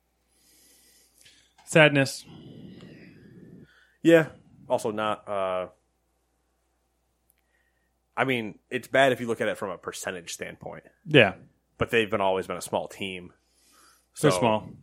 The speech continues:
Speaker 1: It's just, it's, it, it, the moral side of me was saddened because, you know, they're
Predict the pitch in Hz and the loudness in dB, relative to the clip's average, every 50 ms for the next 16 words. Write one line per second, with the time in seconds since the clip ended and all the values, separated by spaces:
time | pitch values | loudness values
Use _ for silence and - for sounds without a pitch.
0 | - - - 151 147 - 180 160 - - - 147 139 - - - - - 139 135 | -10 -2 2 4 4 6 4 4 2 2 2 0 0 0 -2 -6 2 4 4 4
1 | 127 117 - _ _ _ _ _ _ 135 135 131 - - _ - - 147 _ _ | 4 2 -4 _ _ _ _ _ _ 0 0 0 0 -2 _ -20 -20 -20 _ _
2 | _ _ _ _ _ _ _ _ _ _ _ _ _ _ _ _ - - 104 107 | _ _ _ _ _ _ _ _ _ _ _ _ _ _ _ _ -16 -14 -12 -12
3 | 104 101 92 - - - - - - - - _ _ _ _ _ _ _ _ _ | -12 -12 -14 -18 -20 -20 -20 -20 -20 -20 -20 _ _ _ _ _ _ _ _ _
4 | _ _ _ _ _ - 113 113 143 147 147 139 135 120 - - 135 135 143 160 | _ _ _ _ _ -10 2 6 8 10 10 10 8 6 2 -4 2 6 8 10
5 | 180 175 156 135 123 - - 139 123 120 117 113 104 101 101 107 104 101 101 101 | 10 10 8 6 4 2 2 2 4 4 2 2 0 -2 -4 -4 -4 -4 -6 -6
6 | 101 101 101 101 - - - - - - _ - - - 123 110 104 104 101 98 | -4 -4 -6 -6 -6 -10 -14 -14 -16 -20 _ -14 -6 -2 0 0 0 0 -2 -4
7 | 98 95 90 - 101 95 - - 101 98 95 95 92 90 87 - - - - - | -8 -10 -10 -8 -10 -10 -8 -8 -8 -6 -6 -6 -8 -8 -10 -12 -14 -14 -14 -16
8 | _ _ _ _ _ _ _ _ _ _ _ - 120 117 107 104 104 98 107 107 | _ _ _ _ _ _ _ _ _ _ _ 0 0 2 4 2 2 2 2 2
9 | 104 104 104 101 98 95 | 2 2 2 0 -2 -4